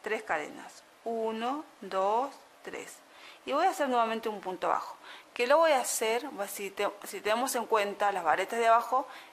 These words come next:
en la primera, segunda, tercera, en la cuarta vareta. Y de esta forma hicimos una secuencia.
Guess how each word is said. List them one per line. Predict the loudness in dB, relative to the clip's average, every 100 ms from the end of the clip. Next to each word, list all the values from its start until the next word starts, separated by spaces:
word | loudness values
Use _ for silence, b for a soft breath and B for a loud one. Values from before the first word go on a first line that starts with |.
| -10
en | -2
la | 0 0
primera, | -2 0 0
segunda, | 0 -2 0 -2
tercera, | -2 -2 0 0 -2
en | 0
la | 0 0
cuarta | 6 6 6 4 2 2 0 -16 0
vareta. | 0 0 -4 -12 -16 -16 -20 -20 -20 -20 -20 -20 _ _ -20 -20 -20 _ -20 -20 -20 -20 -20 -20 -20 -20 _ -20 -20 -20 -20 _ -20 -20 _ -20 B B B
Y | -6
de | -4
esta | 0 -2
forma | 2 2 2 0 -4
hicimos | -12 -10 -6 0 2 2 -2 -14 -8
una | -4 0 0 0
secuencia. | -4 -8 -2 -2 -2 -10